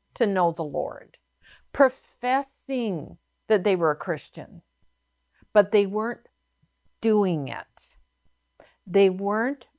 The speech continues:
bringing forth fruit. I'm going to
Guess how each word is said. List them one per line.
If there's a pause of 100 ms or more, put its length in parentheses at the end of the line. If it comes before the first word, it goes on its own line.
(180)
bringing (240)
forth (520)
fruit. (1160)
I'm
going
to